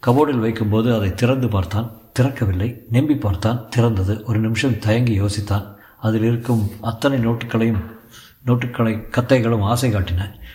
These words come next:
தங்கசாமி அளவோடு தான் ஆசைப்படுவான். இரண்டு மூன்று கட்டு போதும். இத்தனை கட்டுக்கள் ஒன்றிரண்டு இல்லாததை இப்போதைக்கு இவன் கவனிக்கப் போவதில்லை. மெல்ல, மிக மெல்ல இரண்டு கத்தை,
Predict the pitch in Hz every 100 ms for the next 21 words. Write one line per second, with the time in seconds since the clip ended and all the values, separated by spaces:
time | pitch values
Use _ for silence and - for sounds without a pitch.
0 | - - 117 117 120 107 95 107 127 123
1 | 120 117 101 110 95 92 90 92 - 113
2 | 120 113 123 123 101 113 104 107 101 110
3 | 123 - - - - - - 117 120 123
4 | 120 120 143 139 131 101 104 117 123 131
5 | 110 120 120 123 104 - 107 107 - 104
6 | 87 - - - - - 104 98 95 98
7 | 113 110 98 92 90 98 - - 104 95
8 | 92 95 - - - 117 127 104 87 101
9 | - - _ _ 101 104 110 101 110 -
10 | 104 85 -